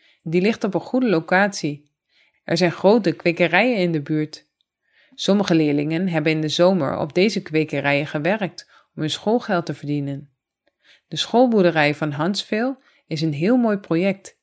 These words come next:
En met meer dan zo'n honderdtwintig hectare grond kan hij veel betekenen op het gebied van bedrijfstraining en het verbouwen van gewassen.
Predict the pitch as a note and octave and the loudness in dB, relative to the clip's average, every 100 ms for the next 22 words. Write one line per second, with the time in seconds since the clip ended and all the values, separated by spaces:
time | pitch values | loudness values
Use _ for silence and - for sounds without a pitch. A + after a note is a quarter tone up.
0 | _ _ _ _ - D#3 G3+ C4 G#3 C#3+ | _ _ _ _ -2 0 2 0 -2 -2
1 | D#3 E3 D3+ D3 C#3+ C3+ C#3 G#3+ B3 E3 | 0 0 0 -2 -4 -6 -4 -2 0 -2
2 | - F#3+ A3 F3 - C#3 - C#3+ B2+ B2 | -4 -2 -2 -4 -6 -8 -2 0 0 -4
3 | - E3+ B3+ - _ _ _ _ E3 E3+ | -4 -2 -2 -8 _ _ _ _ -2 0
4 | D3 G#3 A#3+ A#3+ F3+ E3 E3 D#3+ D3 D3+ | 0 0 -2 0 2 2 0 -6 -4 -6
5 | - D3 E3 E3+ E3 D#3+ D#3 D#3 A3 - | -6 -4 -4 -2 -4 -4 -2 0 0 -4
6 | - E3 D3+ C#3+ C#3+ - _ _ - D#3+ | -6 -4 -4 -6 -10 -14 _ _ -4 -2
7 | D#3+ - C#3+ D#3+ G#3+ G3 D#3 D3+ D3+ G3 | -2 -2 2 4 4 0 -4 -2 -2 -2
8 | - D3 D3 | -4 -8 -10